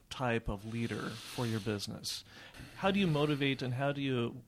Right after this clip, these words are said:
state your leadership style in keeping your, your employees engaged and motivated and interested and, and, uh, performing well?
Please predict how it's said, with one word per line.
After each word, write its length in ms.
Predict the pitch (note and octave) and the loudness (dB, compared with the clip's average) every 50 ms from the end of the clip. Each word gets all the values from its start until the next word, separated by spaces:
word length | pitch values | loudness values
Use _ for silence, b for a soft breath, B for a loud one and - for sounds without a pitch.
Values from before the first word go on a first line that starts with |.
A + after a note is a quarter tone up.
| - - - - | -20 -20 -16 -8
state 580 | - - - - - D3 C#3+ C#3 C3+ - - - - | -4 -4 -2 0 2 2 2 2 0 -4 -8 -10 -8
your 300 | C#3 C3+ C3+ C3 B2 A#2+ | -6 -4 -2 0 0 2
leadership 420 | C3 C3+ C3 B2+ - - B2 - | 2 2 0 0 -2 -4 -4 -4
style 540 | - - - B2 A#2 A2+ A2 A2 A2 A2 - - | -4 -2 0 2 2 4 4 4 2 2 0 -2
in 180 | B2+ B2 A#2+ A#2+ | -2 -2 -2 -2
keeping 380 | - - B2 - A#2+ A2+ A2+ A2 | -2 -4 -4 -4 -2 -2 -2 0
your, 300 | G#2 G#2+ G#2 G#2 G2+ - B B B B B B B B | 0 0 -2 -2 -4 -6 B B B B B B B B
your 480 | B C3+ C3 B2 A#2+ A#2+ A#2 A2+ A2 - | B -2 0 0 2 2 0 0 -2 -2
employees 520 | - B2 B2+ - - C3+ C3+ C3 B2+ A#2+ A#2 | -2 -2 -2 0 2 2 4 4 4 4 2
engaged 680 | A#2 A2+ A#2 G#2+ A#2+ B2 A#2 A2+ A#2 A#2 G#2+ - - | 2 2 2 4 4 6 6 6 6 4 2 0 0
and 140 | A#2 G#2+ G#2+ | 0 2 2
motivated 500 | G#2+ G#2+ G#2+ A2 G2+ A2+ G#2+ G#2 G#2+ G#2 | 4 2 2 2 2 0 0 0 0 0
and 60 | G#2 | 0
interested 640 | G#2+ G#2+ - A2+ G#2 - - - A2 G#2 G2 G2 G2+ | 0 0 0 -2 -4 -4 -4 -4 -4 -4 -4 -4 -4
and, 240 | G2 G2 G2 G2 F#2 - - | -4 -4 -4 -4 -6 -8 -6
and, 320 | A2+ A2 G#2+ G2+ G#2 G2+ | -4 -2 -2 0 0 0
uh, 140 | G#2 G2+ G2+ - - | 0 -2 -2 2 6
performing 380 | - - - - D#3+ D#3+ D3+ A#2+ | 4 6 6 4 4 4 4 2
well? 220 | G#2+ F#2+ F#2 - | 2 -2 -4 -6